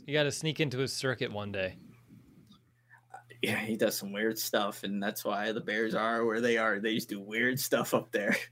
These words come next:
Speaker 2: <laughs> We're at Halas Hall.
Speaker 1: Uh, it's, it's, it, it all stems from the top down, but I don't have any other questions that came in. I thought, uh,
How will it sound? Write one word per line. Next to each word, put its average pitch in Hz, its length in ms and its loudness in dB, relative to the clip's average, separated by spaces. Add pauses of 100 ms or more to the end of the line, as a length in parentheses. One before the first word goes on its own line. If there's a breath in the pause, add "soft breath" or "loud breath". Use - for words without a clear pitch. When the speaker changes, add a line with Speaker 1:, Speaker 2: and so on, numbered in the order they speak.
(100)
Speaker 2:
<laughs> - 280 -14
We're 123 80 4
at 113 120 2
Halas 117 360 2
Hall. 107 360 2 (220)
Speaker 1:
Uh, 127 260 -2
it's, - 40 -14
it's, 147 300 -4
it, 175 200 -4
it 165 200 0
all 151 200 8
stems 143 320 0
from 127 140 -6
the 117 100 0
top 120 420 0
down, 117 400 0
but 110 180 -2
I 156 100 0
don't 208 180 2
have 180 200 4
any 175 200 2
other 165 160 2
questions 151 460 0
that 139 140 0
came 139 280 0
in. 123 300 0
I 117 160 0
thought, 127 400 4 (640 loud breath)
uh, 101 320 2